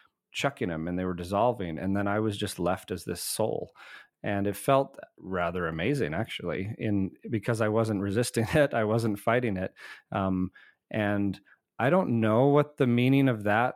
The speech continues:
was, that whole, like, um, taking my body and chucking it. Like, we could, I have some theories, but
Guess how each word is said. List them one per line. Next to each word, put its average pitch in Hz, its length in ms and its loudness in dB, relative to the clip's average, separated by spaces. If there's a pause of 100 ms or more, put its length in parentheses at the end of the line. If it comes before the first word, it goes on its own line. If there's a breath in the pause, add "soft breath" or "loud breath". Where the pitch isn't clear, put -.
(160)
was, 135 440 2
that 117 220 2
whole, 123 300 4
like, 98 420 0 (460 loud breath)
um, 98 420 2 (580)
taking 131 360 0
my 120 140 4
body 104 400 2
and 87 180 -2
chucking 135 440 -2
it. 147 140 -2 (100)
Like, 107 340 -2
we 127 120 0
could, 98 300 -4 (120)
I 123 100 0
have 127 240 0
some 101 180 -2
theories, 113 560 2
but 101 280 -2